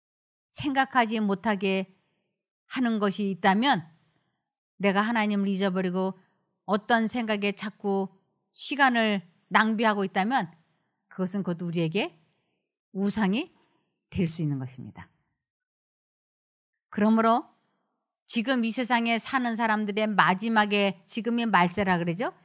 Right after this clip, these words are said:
이 마지막에 사는 사람들이 이렇다고 돼 있어요. 디모데후서 삼 장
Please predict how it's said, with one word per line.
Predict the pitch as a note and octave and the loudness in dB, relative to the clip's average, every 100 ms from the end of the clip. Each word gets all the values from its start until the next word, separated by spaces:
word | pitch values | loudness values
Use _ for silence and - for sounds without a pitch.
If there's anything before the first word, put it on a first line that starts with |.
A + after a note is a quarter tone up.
| _ _ _ | _ _ _
이 | G3+ B3 C4 | -2 0 0
마지막에 | F#3+ E3 F#3+ A3+ A3 G#3 G#3 | 2 2 2 2 2 2 0
사는 | G3+ G3+ A3+ G#3+ | -2 -4 -4 -4
사람들이 | G3+ G#3 F#3+ F#3+ G#3+ B3+ E3+ - | -2 -2 0 -2 -4 -6 -8 -4
이렇다고 | G#3+ A#3 - A3 F3+ F3 | 0 0 2 0 0 -2
돼 | D#3+ | -2
있어요. | C#3+ D3+ C#3 - _ _ _ _ _ - | -4 -6 -8 -10 _ _ _ _ _ -16
디모데후서 | - F#3+ G3 F#3+ F#3+ E3 E3+ | -2 0 2 0 -2 -2 -6
삼 | E3 F#3 F3+ | -6 -6 -4
장 | F#3+ | -4